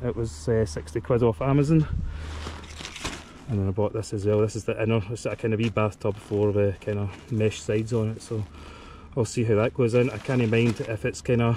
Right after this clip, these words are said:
half a hexagonal shape or whether it's just a rectangle with the bathtub on it, so we'll soon find out. But I'm just getting familiar with the process, and the good thing with this tent is it's got a front and back door, so you can open up two panels on this side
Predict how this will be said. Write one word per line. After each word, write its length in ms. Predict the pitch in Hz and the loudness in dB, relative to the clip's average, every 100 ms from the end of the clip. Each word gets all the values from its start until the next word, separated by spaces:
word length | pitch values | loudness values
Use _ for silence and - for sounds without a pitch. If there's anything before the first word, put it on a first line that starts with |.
| - | -2
half 220 | - 127 127 | -4 -2 0
a 160 | 113 - - - - - - - | -2 -4 -18 -20 -20 -20 -20 -4
hexagonal 540 | 117 - 135 127 127 123 | -2 0 2 4 4 4
shape 300 | 139 123 117 | 4 2 2
or 80 | 104 | 2
whether 260 | 110 104 | 2 2
it's 100 | 101 | 0
just 140 | 110 101 | -4 0
a 80 | |
rectangle 520 | 98 113 - 120 117 117 | 0 0 0 0 2 2
with 100 | 113 | 0
the 60 | |
bathtub 420 | 110 107 - 113 | 0 -2 -2 -2
on 180 | 110 107 | 0 -2
it, 160 | 107 117 | -4 -8
so 220 | 117 110 - - - - - - | -10 -12 -12 -20 -20 -20 -20 -14
we'll 80 | 113 | -8
soon 180 | - 123 | -2 -2
find 320 | - 107 101 | 0 -2 2
out. 240 | 104 104 98 | 2 2 0
But 60 | |
I'm 60 | 117 | -4
just 120 | 117 | -2
getting 200 | 110 - | -4 -4
familiar 260 | 107 107 104 | -2 0 0
with 140 | 98 | 0
the 40 | - | -2
process, 560 | 113 - 117 117 - - - - - - - | -2 0 0 0 -4 -18 -20 -18 -20 -16 -4
and 80 | 110 | -2
the 40 | |
good 140 | 117 - | -2 -2
thing 180 | 113 | -2
with 100 | 101 | -2
this 100 | 104 | -6
tent 260 | - 117 113 | -4 -4 -2
is 140 | 117 107 | -4 -6
it's 120 | 95 | -8
got 160 | 127 | -10
a 40 | - | -8
front 300 | - 120 - | -4 -2 -2
and 180 | 113 120 | 0 0
back 220 | 123 123 | 2 0
door, 200 | - 135 | 2 2
so 120 | 120 127 | 2 -4
you 40 | |
can 140 | 123 | -2
open 240 | 120 - 123 | -4 -2 -4
up 80 | - - - - - | -4 -10 -18 -18 -10
two 140 | 139 | -8
panels 400 | - 123 117 117 | -6 -6 -4 -4
on 60 | 113 | -4
this 160 | 113 | -6
side 320 | - 120 120 | -4 -6 -6